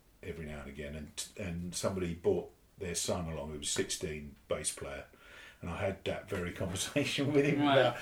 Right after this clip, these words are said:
Speaker 1: 'cause everybody wants to know what to do and how to get on, you know.
Speaker 2: Yeah, yeah, yeah.
Speaker 1: Um,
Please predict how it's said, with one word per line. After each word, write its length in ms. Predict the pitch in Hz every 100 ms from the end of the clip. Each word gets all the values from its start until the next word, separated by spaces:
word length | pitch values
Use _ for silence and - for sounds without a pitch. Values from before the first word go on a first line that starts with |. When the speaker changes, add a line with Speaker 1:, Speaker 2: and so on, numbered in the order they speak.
| - - -
Speaker 1:
'cause 160 | 135 135
everybody 360 | 143 139 131
wants 260 | 131 131 127
to 60 | 127
know 220 | 120 113
what 340 | 113 120 -
to 80 | -
do 340 | 123 139 101 95
and 100 | 95
how 200 | 110 107
to 220 | - 101
get 240 | 95 113 117
on, 340 | 117 98 76
you 100 | 104
know. 200 | - -
Speaker 2:
Yeah, 280 | 147 151 143
yeah, 220 | 139 139 139
yeah. 180 | 135 113 110 110
Speaker 1:
Um, 200 | 107